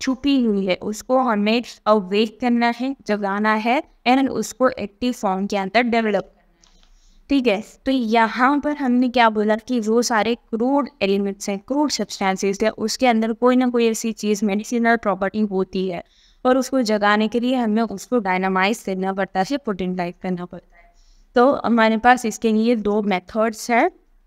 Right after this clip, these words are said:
एक तो होम्योपैथी, तो उसके अंदर जो फर्स्ट मेथड है वो है ट्राइचुरेशन, जो कि हम किस लिए यूज़ करते हैं, जो प्रोसेस हम किस लिए यूज़ करते हैं, for the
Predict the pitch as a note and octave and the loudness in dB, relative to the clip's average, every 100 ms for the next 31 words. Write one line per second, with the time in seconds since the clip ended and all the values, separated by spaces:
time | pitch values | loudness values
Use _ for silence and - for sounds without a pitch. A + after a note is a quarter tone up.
0 | _ _ _ _ _ _ _ _ A3 A3 | _ _ _ _ _ _ _ _ 0 2
1 | B3+ B3 A3 A3+ A#3+ G3+ G3 G#3+ D#4+ - | 2 2 0 -2 -2 -4 -4 -4 -4 -6
2 | _ _ _ _ _ _ _ - C4+ C#4+ | _ _ _ _ _ _ _ 2 2 2
3 | - C4+ B3+ C4 A#3+ C4+ - A#3 A#3 C4+ | -2 -2 0 -2 0 0 0 0 0 0
4 | B3 G#3+ G3+ G#3+ G3+ G3+ G3+ A#3 - G3+ | 0 0 0 -2 -4 -4 -6 -6 -8 -12
5 | G#3 A3+ B3 - A3+ C#4 - _ A3+ F#3+ | -2 0 0 0 0 0 -4 _ 0 0
6 | G3 - A#3 A3+ A#3+ - C#4 G#4 _ _ | 0 -2 0 0 0 0 2 0 _ _
7 | _ _ _ _ _ _ _ _ _ _ | _ _ _ _ _ _ _ _ _ _
8 | _ _ _ _ _ _ _ _ _ _ | _ _ _ _ _ _ _ _ _ _
9 | _ _ _ _ _ G#3 A#3 A3+ C4+ C4 | _ _ _ _ _ 2 2 4 2 2
10 | C4 B3 B3 B3+ B3+ B3 A3 A#3+ A#3+ A#3 | 2 0 0 0 2 2 0 -2 -2 -2
11 | A#3 A#3+ B3 C4 A#3 A#3 G#3+ G3+ - A#3+ | 0 0 0 0 -4 -2 2 2 2 -4
12 | A#3+ - A#3 A3 A#3 G#3+ G#3+ G#3+ G#3 G3+ | -8 -8 -8 0 0 2 0 0 -2 -2
13 | - A3+ B3 G#3+ G3+ A#3+ | 0 0 0 -2 0 2